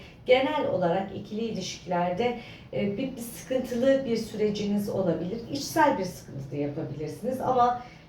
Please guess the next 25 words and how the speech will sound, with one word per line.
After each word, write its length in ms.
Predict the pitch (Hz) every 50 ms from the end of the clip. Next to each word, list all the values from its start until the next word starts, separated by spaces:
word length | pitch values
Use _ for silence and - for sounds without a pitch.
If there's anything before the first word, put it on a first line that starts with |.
| - - - - - - -
hiçbir 260 | 359 370 - - 349
şey 200 | - 320 311 277
sizin 360 | - - 269 247 233 262 262
kontrolünüzde 840 | 254 247 247 240 233 - - 240 233 226 226 220 208 208 214 208 180
değil 140 | 190 185 170 - -
sevgili 420 | 190 185 - - - 175 180 180
yükselen 400 | 175 - - 196 185 185 180 175 - - - -
başaklar. 600 | - - 175 - 185 175 175 - 208 233 247 240 - - - - - - - - - - - - - - - - - - - - - - -
Her 200 | 214 247 294 294
şey 360 | 285 - - 233 247 240 - - - - - -
kadersel 640 | 202 202 208 208 220 226 208 - - 262 254 262 262 -
planda 440 | - 202 185 175 170 175 170 170 170
ilerliyor. 800 | - - 175 156 160 151 151 151 147 156 165 175 202 233 233 233 - - - - - -
Kaderin 480 | - 349 302 277 254 208 180 196 214 220 - - -
sizin 280 | 247 233 226 262 247 220
için 300 | 208 - - 214 214 208 - - - - - -
bir 200 | 240 226 - -
planı 360 | - 196 190 180 175 170 160
var. 180 | 165 170 208 208 - - - - -
O 180 | - 254 254
noktada 380 | 254 233 214 - - 190 175 175
ilerliyor. 460 | 175 175 175 175 170 175 190 220 247 240 - - - - - 233
Rahat 320 | 247 269 320 330 320 -
olun. 380 | 254 214 202 214 220 226 - - - - - - - - -
Satürn 500 | - - 277 269 269 269 302 302 311